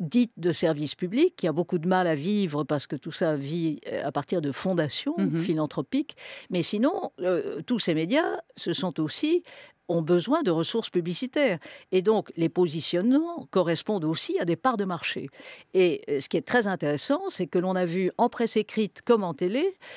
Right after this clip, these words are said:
Speaker 1: la manière dont, euh, l'émotion intense, l'espèce de, de révulsion,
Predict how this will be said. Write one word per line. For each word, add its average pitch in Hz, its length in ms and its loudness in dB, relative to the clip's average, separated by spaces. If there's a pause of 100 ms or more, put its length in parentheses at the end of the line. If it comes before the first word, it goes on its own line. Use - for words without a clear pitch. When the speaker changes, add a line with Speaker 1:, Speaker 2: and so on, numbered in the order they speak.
(180)
Speaker 1:
la 185 160 4
manière 202 680 2
dont, 190 400 2 (400)
euh, 147 260 2
l'émotion 220 600 2
intense, 226 640 2
l'espèce 170 340 0
de, 165 140 2
de 160 120 0
révulsion, 233 1040 2